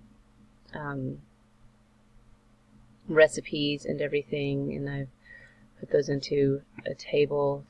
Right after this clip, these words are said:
to help me design it a little easier in C S S. And then I also have, um,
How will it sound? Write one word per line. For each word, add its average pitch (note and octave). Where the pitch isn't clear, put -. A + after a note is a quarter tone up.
to D3
help C#3
me C#3+
design D3
it C#3+
a C#3+
little C#3
easier C#3
in C#3
C -
S C#3+
S. C#3+
And D3+
then D#3
I D#3
also D3+
have, D3+
um, D#2